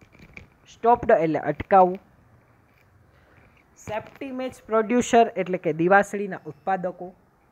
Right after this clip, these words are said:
ચલો, શિવાકાશી તે ગામનું નામ છે. Begin એટલે શરૂ કરવું, Manufacturing એટલે ઉત્પાદન કરવું,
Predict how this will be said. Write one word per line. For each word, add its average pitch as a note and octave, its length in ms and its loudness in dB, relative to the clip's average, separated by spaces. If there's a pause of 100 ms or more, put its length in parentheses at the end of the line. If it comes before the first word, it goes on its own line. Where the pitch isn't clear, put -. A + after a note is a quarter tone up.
(920)
ચલો, E3+ 160 -4
શિવાકાશી A3+ 680 0
તે G3+ 160 -10
ગામનું F3 400 -4
નામ D#3+ 240 -6
છે. E3+ 240 -16 (1160)
Begin A3 500 -4
એટલે F3+ 240 -6
શરૂ E3+ 300 -6
કરવું, F#3 400 -6 (1400)
Manufacturing A#3+ 1000 -4
એટલે F3 200 -4
ઉત્પાદન F#3+ 540 -2
કરવું, F3 320 -8